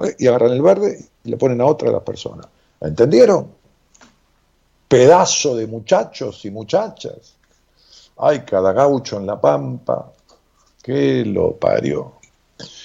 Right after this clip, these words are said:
Bueno. ¿Dónde lo pongo? Al, hay que ponerlo al lado, hay que ponerlo. Bien. Ok. Pongan al lado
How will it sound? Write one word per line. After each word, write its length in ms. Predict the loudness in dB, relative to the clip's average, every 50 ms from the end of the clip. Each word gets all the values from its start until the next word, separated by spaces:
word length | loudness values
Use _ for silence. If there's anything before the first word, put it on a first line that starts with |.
| -20 -20 _ _ _
Bueno. 500 | 4 8 8 10 8 8 4 0 -8 -18 -20 _ _ _ _ _ _ _ _ _ _ _ _ _ _ _ _ _ _ _ _ _ _ _ _ _ _ _
¿Dónde 380 | 0 0 0 0 0 -4 -2 0
lo 160 | 2 2 2
pongo? 340 | 2 0 0 0 -2 -2 -2
Al, 220 | -2 -2 -4 -6 _ _ -16 -16 -16 _ _ _ _ -4 -4 -4
hay 200 | -2 -2 -4 -2
que 140 | 0 -2 0
ponerlo 480 | 2 2 2 4 2 2 2 2 4 4
al 140 | 4 4 4
lado, 140 | 2 2
hay 100 | 2 0
que 140 | -2 -4 -4
ponerlo. 720 | 0 0 0 2 2 2 0 0 0 -2 -2 -2 -4 -6 _ _ _ _ _ _ _ _ _ _ _ _ _ _ _ _ _ _ _ _ _ _ _ _ _ -12
Bien. 420 | -4 2 6 6 6 6 4 0 -8 _ _ _ _ _ _ _ _ _ _ _ _ _ -20 -20 -20 _ _ _ _ _ _ _ _ _ _ _ _ _ _ _ _ _ _ _ _ _ _ -20 -18 -18 -10 _
Ok. 260 | -2 -2 0 2 2 2 2 2 -2 -8 _ _ _ _ _ _ _ _
Pongan 540 | 0 2 2 2 2 2 0 0 0 -4 -10
al 240 | -6 -4 -2 2 4
lado 560 | 4 6 6 6 6 6 4 4 2 0 -8